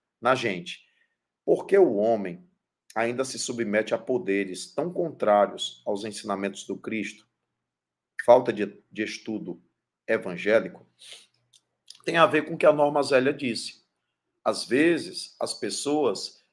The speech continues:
estão querendo escutar o que tem a ver com elas, com o que elas carregam.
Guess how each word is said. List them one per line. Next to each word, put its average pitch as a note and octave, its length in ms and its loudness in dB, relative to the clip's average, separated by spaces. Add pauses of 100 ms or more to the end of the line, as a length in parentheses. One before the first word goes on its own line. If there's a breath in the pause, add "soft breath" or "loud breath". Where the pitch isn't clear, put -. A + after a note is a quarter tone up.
(140 soft breath)
estão - 360 -2
querendo C3+ 400 2
escutar B2+ 840 2 (400 soft breath)
o B2+ 160 -6
que C#3 140 -6
tem D3+ 320 -2
a B2 120 4
ver C3 680 -2 (580)
com C3+ 600 -2 (640)
elas, G2+ 760 0 (240)
com D3+ 260 -2
o D3+ 60 -8
que D3+ 140 -2
elas C#3+ 400 2
carregam. G#2 800 -2